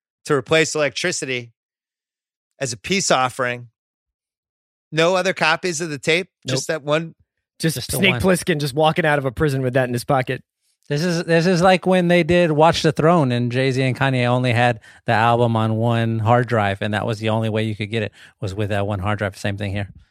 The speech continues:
Speaker 3: It's as important, nuclear fission.
Speaker 2: Just in general, like, what's
Speaker 1: Bad
Speaker 2: what's,
Speaker 1: plan.
Speaker 2: what's the flight plan there?
Speaker 1: Yeah, bad plan. I would, I would add a second tape, like, "Hey, what happens if this plane goes down?" And then on top of it,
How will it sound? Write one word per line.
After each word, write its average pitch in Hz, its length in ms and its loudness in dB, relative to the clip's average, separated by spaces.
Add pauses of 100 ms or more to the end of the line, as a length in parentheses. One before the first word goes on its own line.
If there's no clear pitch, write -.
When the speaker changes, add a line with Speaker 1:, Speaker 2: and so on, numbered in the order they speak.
(160)
Speaker 3:
It's - 160 -2
as 143 300 2
important, 127 600 0
nuclear 127 400 -2
fission. 117 300 -6 (300)
Speaker 2:
Just 311 200 0
in 359 120 4
general, 208 360 6
like, 160 200 4
what's - 400 0
Speaker 1:
Bad 190 180 6
Speaker 2:
what's, 185 120 4
Speaker 1:
plan. 147 360 2
Speaker 2:
what's 202 280 2
the 196 100 0
flight 185 320 0
plan 123 280 0
there? 107 280 -6 (640)
Speaker 1:
Yeah, 117 100 -2
bad 143 260 0
plan. 98 280 -8 (180)
I 151 100 2
would, 170 200 4
I 156 220 4
would 160 180 2
add 165 120 6
a 147 60 0
second 147 380 -2
tape, 143 280 -2
like, 120 220 -2
"Hey, 175 180 0
what 147 160 0
happens 156 360 -2
if 135 80 -10
this 123 180 -4
plane 180 220 -6
goes 143 160 -4
down?" 131 180 -2
And 135 100 -4
then 175 120 0
on 143 100 -2
top 170 260 -2
of 131 100 -8
it, 123 200 -4